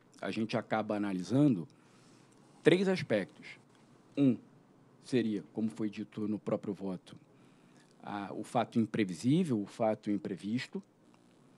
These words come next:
Além disso, a ausência de responsabilidade do agente. Tudo isso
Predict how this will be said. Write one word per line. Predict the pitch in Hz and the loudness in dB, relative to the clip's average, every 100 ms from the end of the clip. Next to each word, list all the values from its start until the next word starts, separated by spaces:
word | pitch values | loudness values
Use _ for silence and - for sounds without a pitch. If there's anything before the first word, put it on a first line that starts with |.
| - - _ - - | -20 -20 _ -12 2
Além | 135 143 | 6 6
disso, | 120 107 - - - - - - - | 6 0 -4 -14 -20 -20 -20 -20 -6
a | 107 107 - | -2 0 2
ausência | 135 131 120 110 156 - 160 | 4 4 4 4 4 4 0
de | 135 | 4
responsabilidade | 127 147 - 139 120 123 117 113 101 101 101 90 92 | 4 4 4 2 4 2 2 2 2 2 2 0 -4
do | 98 | -2
agente. | 95 82 87 107 127 - 196 - _ - - - - - - _ | -2 -2 -2 -2 -2 -4 -6 -8 _ -20 -20 -20 -20 -20 -20 _
Tudo | 185 202 185 | 2 4 6
isso | 147 127 - | 4 2 -6